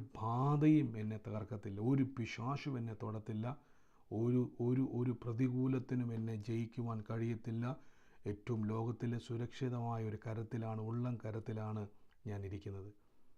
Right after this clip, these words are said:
നമുക്കൊരുമിച്ച് പ്രാർത്ഥിക്കാം. സ്വർഗീയ നല്ല പിതാവേ, യേശുവിൻ്റെ കരത്തിലാണല്ലോ ഞങ്ങളിരിക്കുന്നത്, കർത്താവിൻ്റെ ഉള്ളം കരത്തിലാണല്ലോ ഞങ്ങളായിരിക്കുന്നത്. കർത്താവേ, ഞങ്ങൾ തകർന്നു പോകത്തില്ല. എൻ്റെ കൂടെ ഇന്ന് പ്രാർത്ഥിച്ചു രോഗികളായി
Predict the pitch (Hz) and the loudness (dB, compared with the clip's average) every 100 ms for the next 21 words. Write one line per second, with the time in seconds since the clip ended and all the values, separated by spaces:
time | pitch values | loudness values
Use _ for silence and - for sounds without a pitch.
0 | - - - 110 107 104 101 101 98 98 | -20 -10 -2 2 2 2 0 -2 -4 -4
1 | 101 - 101 - - - - - - 117 | -6 -8 -10 -12 -18 -18 -20 -20 -4 0
2 | 104 110 104 104 110 110 107 107 117 147 | 2 2 4 2 0 0 0 2 2 0
3 | - - - _ 117 123 131 - 131 127 | -4 -18 -20 _ 4 6 6 4 4 4
4 | 117 117 107 110 104 104 101 98 101 101 | 2 2 2 0 0 0 0 -2 -2 -4
5 | 98 98 98 92 90 - - - _ - | -4 -4 -6 -6 -10 -16 -20 -20 _ -20
6 | - - - - - - 95 110 110 107 | -20 -20 -20 -18 -16 -8 -4 0 0 0
7 | 107 107 117 110 104 101 104 104 101 98 | 0 0 0 0 -2 -4 -4 -4 -4 -6
8 | 95 - - 107 104 98 98 95 104 98 | -8 -14 -8 -4 -2 -2 -2 -4 -4 -6
9 | 95 - - - - - - - - 98 | -8 -12 -20 -18 -18 -20 -20 -18 -6 -2
10 | 117 104 101 98 - - 101 101 95 101 | 0 2 0 -4 -12 -10 -4 -2 -2 -2
11 | 98 101 98 95 95 104 95 120 110 113 | -2 -2 -2 -4 -4 -6 -8 -4 0 2
12 | 113 107 104 104 101 101 101 117 123 127 | 2 0 -2 -4 -6 -6 -2 2 4 6
13 | 113 110 | 4 2